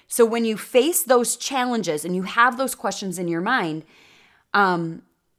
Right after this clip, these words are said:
instead of taking action, sometimes we just coast on the good feeling of the dream,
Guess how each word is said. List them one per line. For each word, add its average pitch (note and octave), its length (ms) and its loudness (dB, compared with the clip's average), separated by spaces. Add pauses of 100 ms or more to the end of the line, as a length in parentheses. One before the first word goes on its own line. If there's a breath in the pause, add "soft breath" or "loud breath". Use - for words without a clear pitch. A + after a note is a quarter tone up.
(380)
instead B3 460 2
of D#4 140 -2
taking A#3+ 560 -4
action, F4 720 -2 (480)
sometimes C#4+ 580 2
we C#4 120 -4
just A#3+ 240 -2
coast A#3+ 440 0
on A3+ 160 0
the G3+ 100 -4
good F#3+ 260 -6
feeling G3 400 -6
of D#3+ 140 -6
the E3 80 -4
dream, E3 600 -6